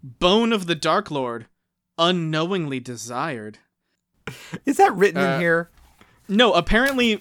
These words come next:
Speaker 1: Bellatrix wants that Vol D Mort.
Speaker 2: <laughs> Oh, yes.
Speaker 1: Um,
Speaker 2: No, she absolutely does. Right in
Speaker 1: that
Speaker 2: front of her
Speaker 1: <laughs>
Speaker 2: husband, no less.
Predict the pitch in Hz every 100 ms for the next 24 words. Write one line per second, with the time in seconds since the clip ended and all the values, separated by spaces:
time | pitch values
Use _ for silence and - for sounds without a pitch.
0 | - 156 190 240 240 214 - 160 185 208
1 | - 208 190 - 156 180 220 190 147 160
2 | 196 196 175 175 170 214 131 - - -
3 | - 180 - 175 156 131 160 160 156 143
4 | 135 131 131 143 143 143 - 120 131 104
5 | 80 69 67 - _ _ _ _ _ _
6 | _ _ 127 170 175 165 135 131 143 143
7 | 170 113 95 92 76 - -